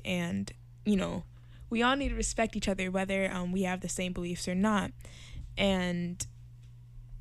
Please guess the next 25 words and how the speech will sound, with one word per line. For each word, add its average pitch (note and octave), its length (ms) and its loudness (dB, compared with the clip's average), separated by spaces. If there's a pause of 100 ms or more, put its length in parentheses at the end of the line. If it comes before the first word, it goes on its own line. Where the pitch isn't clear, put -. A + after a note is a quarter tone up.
(240)
yeah, A#3 300 6
so A3+ 200 6
I A3 200 4
was A3+ 180 4
asking G3+ 460 0
her C4 160 0
more G3 300 2
about F3+ 380 -2
her F3+ 260 -2
religion F#3 680 0 (400)
and F#3+ 280 2
about F3+ 520 -2 (200)
the, F3 400 0 (260)
the G3 100 0
recent F#3+ 640 2
attacks G3+ 640 4
and G#3 80 4
everything G3 560 0 (640)
and F#3 240 6
how F3 540 2
people F3+ 520 4
view F3 440 4
Islam G3+ 560 4
nowadays. C4 640 2 (520)
And, G#3+ 540 6